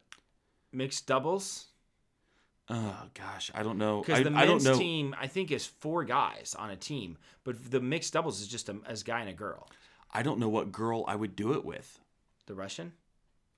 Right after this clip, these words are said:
Speaker 2: All, all day.
Speaker 1: <laughs>
Speaker 2: Me and the Russian could win the gold.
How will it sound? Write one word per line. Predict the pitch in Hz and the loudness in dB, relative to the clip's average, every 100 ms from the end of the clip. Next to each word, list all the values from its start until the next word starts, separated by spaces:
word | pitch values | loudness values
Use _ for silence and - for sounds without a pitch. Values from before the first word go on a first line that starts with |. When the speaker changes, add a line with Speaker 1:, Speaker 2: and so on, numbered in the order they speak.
| _ - 71 | _ -12 -4
Speaker 2:
All, | 87 57 | -4 -4
all | - 101 | -4 0
day. | 104 - - - - - - | 2 4 4 4 6 6 6
Speaker 1:
<laughs> | 185 - 190 - 185 - 196 - - - - - - | 6 8 6 8 2 6 4 4 -6 -6 -4 -4 4
Speaker 2:
Me | 123 175 | 8 10
and | 180 | 10
the | |
Russian | 151 131 127 101 | 8 8 6 0
could | 113 | 2
win | 104 104 | 2 4
the | 180 | 4
gold. | 87 64 | 2 0